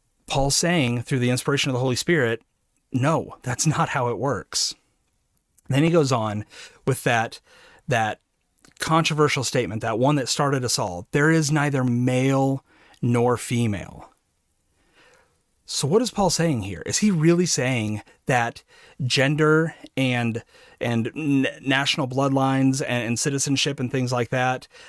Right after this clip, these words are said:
uh, stat-, social status, you know, whether slave or free person,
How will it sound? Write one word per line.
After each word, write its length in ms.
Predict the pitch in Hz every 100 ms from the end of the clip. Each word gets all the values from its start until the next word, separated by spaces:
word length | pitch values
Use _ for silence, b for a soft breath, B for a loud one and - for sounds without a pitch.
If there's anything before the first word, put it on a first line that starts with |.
| B
uh, 320 | 107 120 113 110 - - 80 120
stat-, 540 | - - - 139 127
social 380 | - 160 156 156
status, 480 | - 139 135 135 -
you 60 | 127
know, 80 |
whether 220 | 120 113 107
slave 460 | - 139 131 131
or 100 | 117
free 260 | - 143 135
person, 580 | 147 131 - 139 131